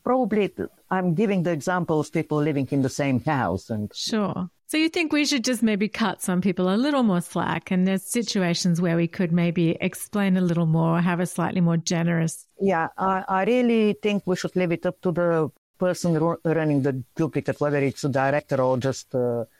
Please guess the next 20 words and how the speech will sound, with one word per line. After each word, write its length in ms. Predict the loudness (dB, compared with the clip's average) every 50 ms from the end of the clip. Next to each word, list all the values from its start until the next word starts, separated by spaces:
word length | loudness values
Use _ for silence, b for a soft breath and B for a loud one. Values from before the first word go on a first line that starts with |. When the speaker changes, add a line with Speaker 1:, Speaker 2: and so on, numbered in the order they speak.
| b b -2
Speaker 1:
a 220 | -2 0 0 2
member 380 | 2 2 2 2 2 2 2 0
of 160 | 0 0 -4
staff, 340 | -4 -4 -2 0 0 -2 -4 -10 -20 -20 -20 _ -8
uh, 340 | -6 -4 -4 -2 -2 -2 -4 -6 -8 _ -6
and 280 | -4 -2 0 -2 -2 -4 -6 -4
whatever. 420 | -2 -2 -2 0 -2 -2 0 0
If 200 | 0 -2 -2 -2
there 180 | -2 -2 0 0
are 140 | 0 0 0
any 480 | 0 2 2 2 2 2 2 0 -2 -4 _ _ _ _ _ _ -6
concerns, 840 | -2 -2 -2 -2 -2 -2 -2 0 0 0 0 -2 -4 -6 -10 -18 -20 -20 -20 _ -2
talk 280 | -2 -2 -2 -2 -2
to 100 | -2 -2
the 100 | 0 -2
people 380 | -2 -2 -2 -2 0 0 -2 0
before 540 | 0 -2 -2 -2 0 0 0 2 0 0 -2
start 340 | -4 -4 -4 -2 -2 -4 -6 _ _ _ _
banning 540 | -6 -6 -2 -2 0 0 2 2 2 0 0
them 320 | 0 0 2 2 2 0